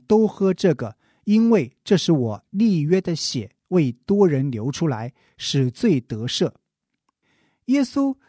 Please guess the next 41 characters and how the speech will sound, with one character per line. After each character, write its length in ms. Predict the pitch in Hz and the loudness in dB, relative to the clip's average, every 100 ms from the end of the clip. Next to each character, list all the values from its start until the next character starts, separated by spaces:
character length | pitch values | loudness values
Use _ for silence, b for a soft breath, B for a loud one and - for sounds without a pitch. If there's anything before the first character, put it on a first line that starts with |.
| _ | _
在 300 | - 156 131 | -4 -2 -2
新 280 | 127 - 202 | -4 0 4
约 140 | 196 | 4
中 280 | 175 175 180 - _ _ | 4 0 -2 -10 _ _
借 200 | - 214 | 0 2
着 140 | 143 123 | 2 -2
他 220 | - 190 | -6 -6
的 140 | 190 | -6
血， 360 | 175 - 120 104 _ _ _ _ - | -6 -8 -8 -10 _ _ _ _ -4
在 160 | 175 | -2
他 200 | 139 170 | -2 -4
的 100 | 160 | -4
百 300 | 139 123 107 | -4 -8 -8
姓 260 | 107 202 151 | -4 0 2
中 240 | 165 156 - _ _ | 0 -2 -4 _ _
建 300 | - 226 156 | -4 0 0
立 120 | 151 | 0
了 220 | 131 104 107 | -2 -6 -12
他 140 | - | -6
的 100 | 131 | -6
国 240 | 113 113 107 | -6 -8 -6
度。 220 | 151 104 _ _ _ _ _ _ _ | -6 -6 _ _ _ _ _ _ _
新 240 | - 170 | -4 0
约 120 | 165 160 | 2 2
当 200 | 160 151 | 0 -2
中， 260 | 160 160 - _ _ | -2 -4 -10 _ _
神 240 | - - 214 | -6 0 2
的 100 | 233 | 2
百 240 | - 120 | 0 -4
姓 300 | 123 202 143 - - | -4 -2 -2 -6 -4
因 260 | 233 262 | 0 2
此 320 | 240 - 107 - - | 0 -6 -14 -16 -4
受 220 | - 165 | 2 2
到 200 | 135 117 | 0 -4
基 260 | - 202 | -4 -2
督 160 | 185 214 | 0 -2
的 120 | 170 | -2
治 180 | - 165 | -2 -2
理， 220 | 127 104 _ _ _ _ _ | -2 -4 _ _ _ _ _
并 140 | 220 175 | -2 0
且 200 | 135 | -2